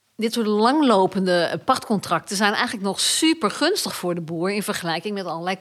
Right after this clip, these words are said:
kortlopende, eh, pachtcontracten. Want van die kortlopende pachtcontracten kan elke zes jaar de prijs worden veranderd en meestal dus verhoogd. Dus dat betekent dat je kosten steeds maar stijgen, maar je marge op je producten en de koopprijs voor voedsel, die stijgt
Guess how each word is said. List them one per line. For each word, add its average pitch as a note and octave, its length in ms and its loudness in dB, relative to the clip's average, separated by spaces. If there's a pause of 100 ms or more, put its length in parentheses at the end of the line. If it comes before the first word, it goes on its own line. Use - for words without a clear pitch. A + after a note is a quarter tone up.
kortlopende, F3+ 720 0
eh, C#3+ 240 -8
pachtcontracten. - 840 -10 (380)
Want F3+ 160 -4
van G3+ 140 -2
die G3 140 -6 (140)
kortlopende B3 580 0
pachtcontracten B3+ 720 -2
kan - 260 -4
elke B3+ 340 0
zes F#3 360 0
jaar A3 460 0 (360)
de F#3 100 -4
prijs A3 380 4
worden G3+ 240 0
veranderd F3+ 560 0
en F3+ 220 -4
meestal G3 340 0
dus E3+ 220 -4
verhoogd. F3 720 -2 (260)
Dus - 120 -10
dat F#3 80 -8
betekent G#3+ 400 0
dat D#3+ 120 -8
je F3 180 -12
kosten C#4+ 360 -2
steeds F#3+ 300 -2
maar D#3 160 -6
stijgen, A#3 640 -2 (480)
maar F#3+ 160 2
je F#3 120 2
marge A#3 400 2
op F#3 80 -6
je - 80 -14
producten F#3+ 800 -2
en E3+ 120 -6
de E3 100 -8
koopprijs F3+ 580 0
voor F3 160 -6
voedsel, F3+ 400 -6
die G3+ 100 -8
stijgt C4+ 460 -6